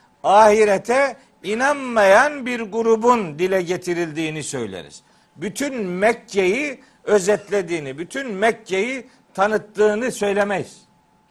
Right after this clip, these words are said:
Bir, bir grubu hakkında böyle şeyler, böyle bir, e, pozisyon tanıtılıyor deriz. Ahirete inananı var,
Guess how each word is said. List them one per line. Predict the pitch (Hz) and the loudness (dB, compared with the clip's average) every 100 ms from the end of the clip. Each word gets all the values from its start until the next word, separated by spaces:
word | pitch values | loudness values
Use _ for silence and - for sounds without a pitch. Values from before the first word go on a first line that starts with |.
| _ _ _ _ _ _ _ _ _ _ | _ _ _ _ _ _ _ _ _ _
Bir, | 156 247 247 226 175 | -6 -4 -4 -6 -8
bir | 285 | -4
grubu | 254 254 247 240 | 2 4 4 6
hakkında | 208 208 - 202 202 202 185 | 6 6 0 -4 2 2 4
böyle | 165 156 143 | 2 2 -2
şeyler, | - 147 135 120 - _ _ _ | -2 -2 0 -4 -6 _ _ _
böyle | 151 170 175 160 | -2 0 0 0
bir, | 160 135 - _ - | -4 -6 -12 _ -10
e, | 135 131 127 | -4 -2 -2
pozisyon | 131 170 160 143 165 170 147 | -2 -4 -4 -6 -4 -4 -4
tanıtılıyor | 160 165 156 170 160 156 135 110 | -6 -6 -8 -6 -2 0 -2 -2
deriz. | 113 85 - - _ _ _ _ _ _ _ _ _ _ _ _ _ _ _ _ _ _ _ _ _ _ _ _ _ _ _ - | -6 -6 -14 -20 _ _ _ _ _ _ _ _ _ _ _ _ _ _ _ _ _ _ _ _ _ _ _ _ _ _ _ 4
Ahirete | 220 226 240 233 220 202 190 | 8 8 6 4 2 0 0
inananı | 214 208 226 254 277 | 0 2 2 2 4
var, | 277 | 4